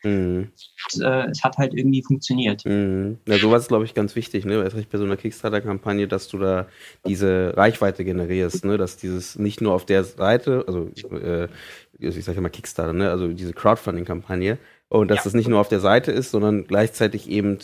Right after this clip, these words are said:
Speaker 1: äh, du dafür sorgst, dass das Ding überall, ja, man darüber redet.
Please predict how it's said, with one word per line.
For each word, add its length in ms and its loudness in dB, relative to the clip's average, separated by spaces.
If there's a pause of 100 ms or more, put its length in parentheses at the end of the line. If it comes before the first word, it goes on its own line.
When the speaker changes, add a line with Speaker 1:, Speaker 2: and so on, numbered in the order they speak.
(120)
Speaker 1:
äh, 260 0
du 160 -4
dafür 240 -2
sorgst, 340 0
dass 280 -4
das 200 -6
Ding 280 0
überall, 720 0 (300)
ja, 160 4
man 120 2
darüber 280 0
redet. 360 -2